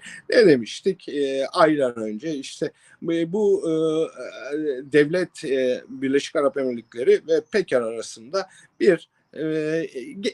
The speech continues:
ip, e, oyunu var. Yani biri ipi biraz daha gerginleştiriyor. İşte Türkiye'den bir mesaj geldikçe öbürü biraz daha çekiyor.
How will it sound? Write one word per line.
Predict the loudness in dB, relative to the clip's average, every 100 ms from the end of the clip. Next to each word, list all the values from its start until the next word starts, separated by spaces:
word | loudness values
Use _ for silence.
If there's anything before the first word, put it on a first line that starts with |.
| 4
ip, | 6 6 -2
e, | 2 4 2
oyunu | 6 6 6 2
var. | 0 0 -2
Yani | -4 -4 -4 -4
biri | -4 -4
ipi | -8 -8
biraz | 2 4 4 4
daha | 2
gerginleştiriyor. | 2 -2 -2 -10 -18 -18 -18 -20 -12 -4 -4 -6 _ _ -20
İşte | -12
Türkiye'den | -6 -6 -4 -2 -2 -2 -4
bir |
mesaj | -4 -4 -4 -8 -4
geldikçe | -4 -4 -8 -12 -6 -6 -2
öbürü | -2 -2 -4 -4
biraz | -2 0 0 -2
daha | -4 -4
çekiyor. | -10 -12 -4 -4